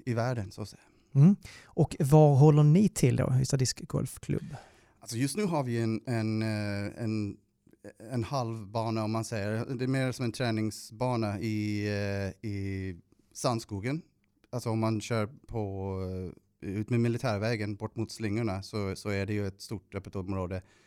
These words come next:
Speaker 1: Eh, det är bara tre korgar där just nu, och, eh, men vi håller på,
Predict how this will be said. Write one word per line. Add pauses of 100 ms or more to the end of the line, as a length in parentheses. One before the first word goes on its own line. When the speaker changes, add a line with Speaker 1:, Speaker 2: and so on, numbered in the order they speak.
(440)
Speaker 1:
Eh, (420)
det
är
bara
tre
korgar
där (100)
just
nu, (160)
och,
eh,
men
vi
håller
på,